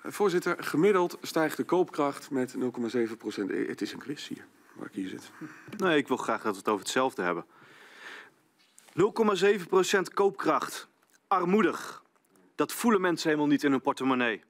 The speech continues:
Speaker 2: We moeten nog maar afwachten of deze kruimels überhaupt wel gegeven gaan worden. Koopkrachtbeloftes zijn nog nooit uitgekomen. Het zijn uw voorgangers die dit soort teksten uiten. Ik ben het niet eens zelf.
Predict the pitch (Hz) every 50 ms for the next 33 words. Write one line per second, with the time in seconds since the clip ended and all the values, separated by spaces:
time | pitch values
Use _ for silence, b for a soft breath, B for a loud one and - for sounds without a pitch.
0 | _ _ _ _ _ b b b b b b b b b - 127 143 165 190 180
1 | 180 165 156 135 143 139 135 156 185 - - 143 - - - 127 113 - - -
2 | 127 127 120 120 117 - - 139 147 165 185 190 170 151 143 - - - - _
3 | 147 143 135 135 107 127 135 160 156 - 135 127 - - 127 117 - 143 151 135
4 | 123 - - 117 110 104 104 95 90 - _ b b b b b b b b b
5 | _ - 175 185 - - 160 151 - - 135 139 135 135 - - 135 123 - -
6 | - - _ - - 127 127 123 - 123 127 139 143 131 - - 123 123 113 -
7 | - - 110 101 95 95 87 B B B B B B B B B B B - -
8 | - 202 208 202 180 - - 233 254 240 - - 131 127 120 - - 269 247 226
9 | 143 - - 135 127 117 - - b b b b b b b b b b _ _
10 | - 147 - - - 131 - - 120 117 117 - 170 151 - 202 196 214 220 202
11 | 185 180 180 - 165 156 139 - - - 170 117 82 - - - -